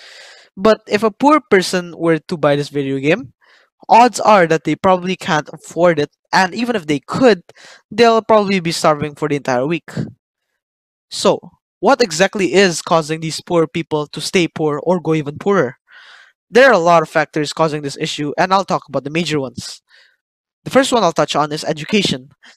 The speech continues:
The level of education a person receives is often proportional to the level of their skill.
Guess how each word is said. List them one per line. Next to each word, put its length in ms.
The 120
level 240
of 80
education 480
a 100
person 340
receives 380
is 240
often 380
proportional 480
to 100
the 80
level 240
of 120
their 120
skill. 380